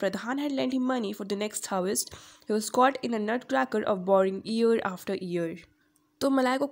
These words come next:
कुछ फ़र्क नहीं पड़ता उस एक्सप्लेनेशन से जितना भी अभी मलाया ने उसको कहा, I mean, जितना भी अभी विभूति ने मलाया से कहा। तो he will be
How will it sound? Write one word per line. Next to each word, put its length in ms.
कुछ 120
फ़र्क 260
नहीं 140
पड़ता 320
उस 120
एक्सप्लेनेशन 500
से 120
जितना 240
भी 120
अभी 220
मलाया 400
ने 100
उसको 220
कहा, 280
I 80
mean, 320
जितना 280
भी 140
अभी 120
विभूति 380
ने 240
मलाया 260
से 160
कहा। 340
तो 80
he 260
will 160
be 100